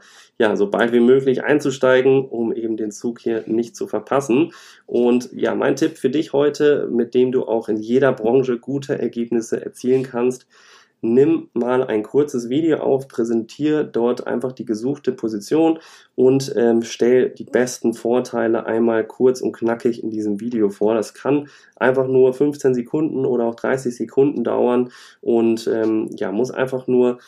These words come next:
kurz und präsent, äh, kurz und knackig sein, dass, ähm, was gesucht wird, einmal das Unternehmen vorstellen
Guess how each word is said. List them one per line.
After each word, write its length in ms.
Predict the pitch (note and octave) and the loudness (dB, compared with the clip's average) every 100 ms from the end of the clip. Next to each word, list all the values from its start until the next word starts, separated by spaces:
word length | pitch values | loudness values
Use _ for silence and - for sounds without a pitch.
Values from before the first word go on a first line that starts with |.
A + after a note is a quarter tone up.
| _ _ _ | _ _ _
kurz 260 | - C3+ C3+ | 0 2 2
und 100 | A#2+ | -2
präsent, 580 | A#2+ A2+ A2+ A#2+ B2 - | -2 -4 0 0 0 -4
äh, 200 | A2 A2 G#2+ | -4 -4 -2
kurz 220 | C3 B2+ | -2 -2
und 100 | A#2 | -2
knackig 360 | A#2+ C3 B2 | -2 0 0
sein, 300 | A#2 A2+ A2+ | 0 0 0
dass, 240 | A2 - - | 0 -4 -2
ähm, 400 | A2 G#2+ G#2+ - G#2+ | 0 0 0 -2 -8
was 180 | A#2+ A#2 | -10 -6
gesucht 420 | A2+ B2 D#3 - | -4 0 -2 0
wird, 220 | B2 C3 | 2 2
einmal 400 | - A#2 - G#2 | 2 -2 0 0
das 160 | - G#2+ | -2 -2
Unternehmen 460 | A2+ A2 A2 B2+ B2 | -2 2 4 4 2
vorstellen 640 | A#2 B2 - A#2 A#2+ A#2+ | 0 0 0 2 2 0